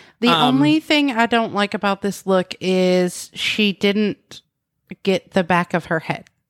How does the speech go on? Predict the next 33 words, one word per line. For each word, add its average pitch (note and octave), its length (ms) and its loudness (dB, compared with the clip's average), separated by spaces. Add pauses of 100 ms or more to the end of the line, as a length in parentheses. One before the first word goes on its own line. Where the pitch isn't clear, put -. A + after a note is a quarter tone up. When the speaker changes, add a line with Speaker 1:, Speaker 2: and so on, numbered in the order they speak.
(1700)
Speaker 2:
Oh, E3 80 -2
I E3+ 120 4
didn't F#3 220 2
see E3+ 200 -2
that. G#2 300 -8 (120)
Speaker 1:
So A3 220 0
when A3 160 0
she A#3 200 0
turned A#3 280 0
Speaker 2:
I A#3 60 -2
didn't G#3 60 -4
see - 20 -2
Speaker 1:
around, G#3+ 420 2
Speaker 2:
that. A3+ 140 -4
Speaker 1:
it's G3+ 320 -6
not F3+ 440 -2
black. - 540 -8 (760)
Speaker 2:
<gasps> G#3 580 -6 (120)
No, E3+ 680 0
and D#3 180 -2
I D#3 40 4
Speaker 1:
Yeah. F3 180 2
Speaker 2:
missed F3+ 300 0
that. C3 520 -2
Speaker 1:
Yeah. E3 360 -2 (720)
Speaker 2:
Oh, - 40 -8
Speaker 1:
So, A3 160 0
Speaker 2:
I G3+ 180 4
must F#3+ 140 0
have F#3 100 -4
been D#3 120 -4
writing B2+ 340 -8
something. C3 460 -12